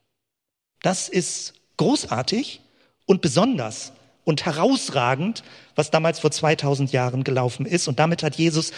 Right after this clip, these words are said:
ein völlig neues Kapitel aufgeschlagen in der Menschheitsgeschichte, dass er als Mensch, man darf das jetzt nicht überhöhen, mit göttlicher Kraft, er hat als Mensch gelebt in der Berufung Gottes und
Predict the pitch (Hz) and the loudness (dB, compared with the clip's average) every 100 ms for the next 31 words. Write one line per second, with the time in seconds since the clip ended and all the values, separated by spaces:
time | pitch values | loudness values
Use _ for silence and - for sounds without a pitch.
0 | - - 139 - 269 - 220 208 190 180 | -10 -4 -2 2 2 2 0 -2 -2 -4
1 | 208 175 - 120 - - 117 117 190 - | -2 -4 -2 -4 -4 -6 -4 -4 -8 -10
2 | - - 147 156 143 190 175 151 - 139 | -20 -6 0 0 2 0 2 0 0 0
3 | 160 - 170 143 - 151 147 143 - - | 0 0 0 0 0 2 2 0 -16 -18
4 | - 160 240 - 143 160 254 311 - 147 | -2 2 2 0 2 4 4 0 -2 2
5 | 156 - 147 160 180 180 139 131 156 220 | 2 0 -4 -2 -2 0 0 2 2 2
6 | - - 156 160 160 180 143 - 180 233 | -2 -2 -2 2 0 2 -2 -2 0 0
7 | - 156 - 143 139 135 143 262 277 - | 0 -2 0 0 0 0 2 2 2 0
8 | 269 175 233 320 - - _ - - 190 | 0 2 2 -2 -8 -14 _ -2 2 2
9 | 156 160 277 262 240 165 160 269 - - | 2 -2 0 0 2 0 0 -4 -6 -12
10 | - - 160 | -20 -2 -2